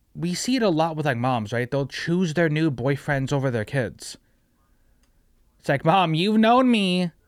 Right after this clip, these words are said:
for twenty years now. You just met this dude who's nine years older than me.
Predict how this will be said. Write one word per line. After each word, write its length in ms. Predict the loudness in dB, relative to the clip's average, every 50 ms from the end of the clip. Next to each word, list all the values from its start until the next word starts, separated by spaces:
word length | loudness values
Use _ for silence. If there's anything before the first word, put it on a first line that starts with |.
| _ _ _
for 160 | _ -2 -2
twenty 360 | -2 0 0 0 2 2 2 2
years 260 | 4 4 4 2 2
now. 460 | 2 0 0 0 0 0 -2 -4 -6 _ _ _ _ _ _ _ _ _ _ _ _ _ _ _ -10
You 100 | -8 -4
just 240 | 0 0 0 0 2
met 240 | 0 0 0 0 0
this 220 | 0 -2 -2 -2
dude 320 | -2 -2 0 2 2 2 2
who's 180 | 2 2 2
nine 320 | 2 2 2 2 2 2 2
years 220 | 2 2 2 2
older 240 | 2 2 2 2 0
than 160 | 0 0 0
me. 300 | 0 0 -2 -2 -4 -6